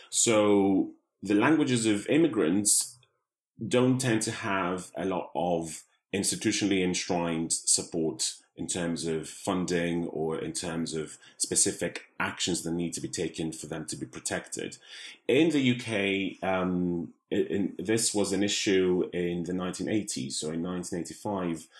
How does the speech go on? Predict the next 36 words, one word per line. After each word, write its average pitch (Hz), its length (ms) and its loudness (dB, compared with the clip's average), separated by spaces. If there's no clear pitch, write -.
um, 85 360 -2
the 85 80 -2
Swan 120 300 4
Report 87 320 0
was 65 180 -4
published 76 440 -6
that 76 120 -8
basically 87 420 -4
said 82 360 -2
that, 78 280 -4
uh, - 40 -10
immigrant 113 360 4
communities 90 300 0
in 87 80 0
the 82 60 0
U 87 100 0
K 85 200 -2
have 95 440 -4
to, 90 480 0
um, 82 260 -4
make 95 420 -2
their 87 160 4
own 87 160 2
arrangements 82 920 -2
for 87 580 2
protecting 90 400 -4
their 85 140 0
languages 80 560 -2
in 80 80 -4
terms 80 320 -4
of 78 120 -10
providing 80 540 -4
language 78 720 -4
education - 640 -4
to - 140 -6
the 76 280 -6